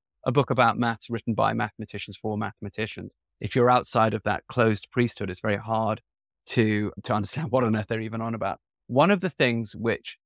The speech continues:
I found revelatory about coming into contact with the Valenza family was that I had always thought that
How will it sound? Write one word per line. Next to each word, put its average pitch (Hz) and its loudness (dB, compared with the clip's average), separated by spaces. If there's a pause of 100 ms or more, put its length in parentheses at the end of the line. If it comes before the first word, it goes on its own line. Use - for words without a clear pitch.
(120)
I 120 4
found 107 -2 (200)
revelatory 113 0 (400)
about 98 -4 (380)
coming 117 2
into 107 -2
contact 104 -6
with 107 -10
the 110 -8
Valenza 104 -6
family 73 -8 (420)
was 113 2
that 110 0 (300)
I 143 4
had 151 2
always 120 -4
thought 104 -4
that - -4